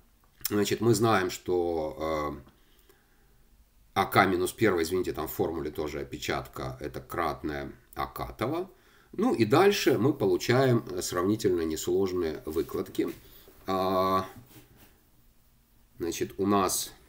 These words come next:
получается, что наш идеал совпадает с идеалом, порождённым А К-то и нулём, но этот-то идеал совпадает с идеалом, порождённым А К-то, потому что, понятно, если мы рассмотрим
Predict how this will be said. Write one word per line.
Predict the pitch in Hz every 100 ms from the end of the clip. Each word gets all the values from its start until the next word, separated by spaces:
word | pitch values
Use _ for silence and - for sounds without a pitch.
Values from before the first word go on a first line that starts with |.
| - - - - _ - - - - - - 98
получается, | 90 95 - 107 87 - 85
что | - - 85 80 76 - _ _ -
наш | 101 98 -
идеал | 87 95 85
совпадает | - - 85 90 80
с | -
идеалом, | 80 92 82 76
порождённым | - 80 90 82 76 73
А |
К-то | 73 82 76 -
и | 73
нулём, | 80 90 147 175 90
но | 92
этот-то | 120 120 - 101
идеал | 95 98 95
совпадает | - - 78 85 -
с |
идеалом, | 87 82 82
порождённым | 80 71 73 80 78 73
А | 73
К-то, | - - -
потому | - - 78
что, | 80 -
понятно, | 82 90 80 - 67 - - - - - -
если | - 85 -
мы | 85 82
рассмотрим | 85 98 85 78 78